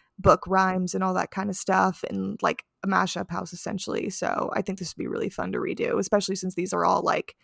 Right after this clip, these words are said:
classic storybook stories that we had read, and also tying in, like, The Wizard of Oz and, um, Alice in Wonderland and stuff like that, and Snow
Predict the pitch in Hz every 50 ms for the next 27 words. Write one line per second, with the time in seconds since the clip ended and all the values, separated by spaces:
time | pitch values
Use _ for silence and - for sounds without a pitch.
0 | _ _ _ _ _ _ _ _ _ _ - - - - - - 247 220 208 202
1 | 202 185 - 196 180 165 - - _ _ _ _ _ _ _ _ _ _ _ _
2 | - - - - - 240 208 202 196 190 180 190 170 180 - - - _ - -
3 | - - 220 190 175 175 170 190 170 185 180 - - 185 196 180 180 180 180 190
4 | - - - 180 175 175 _ _ _ - - 190 185 180 190 185 190 196 _ _
5 | _ - - 202 202 196 - 180 175 170 143 196 185 - 190 185 180 160 151 -
6 | 180 185 185 208 190 190 185 185 180 180 190 190 190 185 185 185 185 180 - 190
7 | 185 180 180 190 - - - - - - 214 202 - 202 202 196 - 190 208 196
8 | 196 202 196 190 196 190 190 190 196 185 - 208 202 - 185 185 - 190 190 190
9 | 185 185 185 180 - - - -